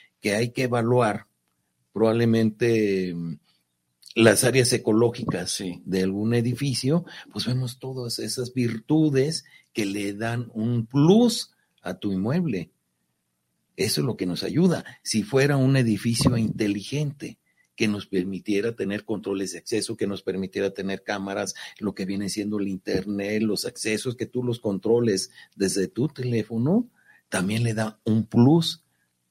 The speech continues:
Speaker 1: a ese valor que tiene tu predio.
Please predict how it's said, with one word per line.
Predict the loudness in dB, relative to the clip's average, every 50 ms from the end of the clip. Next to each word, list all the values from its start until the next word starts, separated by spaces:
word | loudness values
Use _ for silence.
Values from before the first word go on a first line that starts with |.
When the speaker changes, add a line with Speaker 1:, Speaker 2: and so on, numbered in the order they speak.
| _ _ -2
Speaker 1:
a | -2 -2 0 0
ese | 2 2 2 2 2 0 2 2 0 2
valor | 0 0 0 0 0 0 -2 -2 -4 -6 -10 _ -20 _ _ _
que | _ -4 -4
tiene | -2 -2 -2 -2 -2 -2 -4
tu | -6 -6 -8 -6 -4
predio. | -2 0 0 0 0 0 0 -2 -2 -4 -10